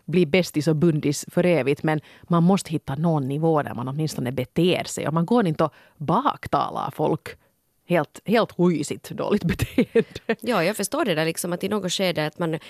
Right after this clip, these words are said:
Speaker 2: man kanske i början vet du, man är lite trevlig och man lite ställer upp och man sväljer och man tänker att "Nå, men det är nu så här att det blir säkert bättre." Men sen just att, som hon skriver här också, att sen då de fick barn så satte hon ner foten. Att i något skede måste man ju också sluta ta skit.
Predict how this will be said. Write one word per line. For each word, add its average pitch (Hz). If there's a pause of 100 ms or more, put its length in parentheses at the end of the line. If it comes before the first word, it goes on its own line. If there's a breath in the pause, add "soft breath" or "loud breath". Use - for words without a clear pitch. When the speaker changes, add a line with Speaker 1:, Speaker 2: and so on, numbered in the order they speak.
(200 loud breath)
Speaker 2:
man 175
kanske 170
i 330
början 277
vet 247
du, -
man 214
är 208
lite 262
trevlig 190
och 180
man 165
lite 165
ställer 170
upp 156
och 151
man 156
sväljer 147
och 127
man 104
tänker -
att -
"Nå, 359
men 233
det 202
är 185
nu 165
så -
här 165
att 151
det 165
blir 165
säkert -
bättre." 165 (500 loud breath)
Men 180
sen 170
just 156
att, - (100)
som 160
hon 156
skriver 151
här 147
också, -
att -
sen 165
då 147
de 147
fick -
barn 175 (260 loud breath)
så -
satte 156
hon 151
ner 143
foten. 170
Att 127
i 180
något 180
skede 165
måste 151
man 147
ju 147
också 143 (220 loud breath)
sluta 160
ta 143
skit. -